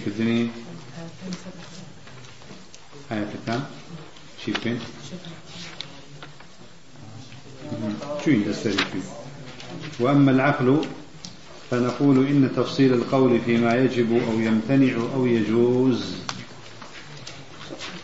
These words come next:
الواجب والممنوع يا ممتنع، لقل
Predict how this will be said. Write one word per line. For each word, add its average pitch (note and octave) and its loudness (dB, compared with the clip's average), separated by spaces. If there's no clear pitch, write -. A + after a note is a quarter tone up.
الواجب B2 4
والممنوع A#2 6
يا A#2+ 4
ممتنع، B2+ 4
لقل A#2+ 2